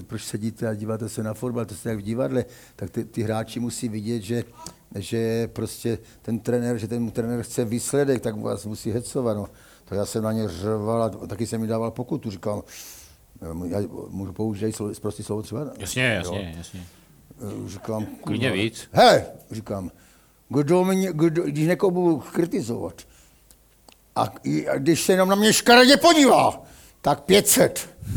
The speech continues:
Speaker 1: A když, kurva, budeš odmlouvat, vole, tisíc, vole, no, byl klid, ne. Já jsem byl takový bouřlivák, no.
Speaker 2: Tak a to je, a to je, eh, poslední, eh, věta první části, eh, našeho,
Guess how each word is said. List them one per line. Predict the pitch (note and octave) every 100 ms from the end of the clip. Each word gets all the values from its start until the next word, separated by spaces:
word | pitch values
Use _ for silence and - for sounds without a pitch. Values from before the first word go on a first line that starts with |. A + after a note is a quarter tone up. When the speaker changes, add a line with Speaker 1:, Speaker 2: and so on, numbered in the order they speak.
| - - -
Speaker 1:
A | A2+
když, | C3+
kurva, | - - E3 D#3+
budeš | D3 C#3
odmlouvat, | D3 D#3 F3 A#2 G#2
vole, | F#2+ F2+
tisíc, | - - - - -
vole, | D2+ D2 D3
no, | D3 C#3 C#3+
byl | C#3 D3+ D3+ -
klid, | D#3+
ne. | - D#3 - C#3 - - A#3+ G3 -
Já | C3 B2+
jsem | C#3+
byl | C3+
takový | B2 G#2+ B2+ A#2+
bouřlivák, | G2+ B2 A2+ A#2+ G#2 F#2+
no. | F#2+ F#2 G2+ G2+ - G3 - -
Speaker 2:
Tak | B2 A2+ -
a | G2
to | A#2+
je, | C3 B2+ G2+
a | F#2+ F#2
to | G#2+ A#2+
je, | C3 A#2 F2+
eh, | F#2 F2 F2 E2+
poslední, | A#2 A2+ C3+ C3+ C3+ F#2+
eh, | F#2+ F#2
věta | A#2 C#3+
první | C3 G#2+ C#3+
části, | F2+ D#2 - A2+ C4+
eh, | G#2+ G2 F#2+
našeho, | F#2+ F#2+ A#2 A2 G2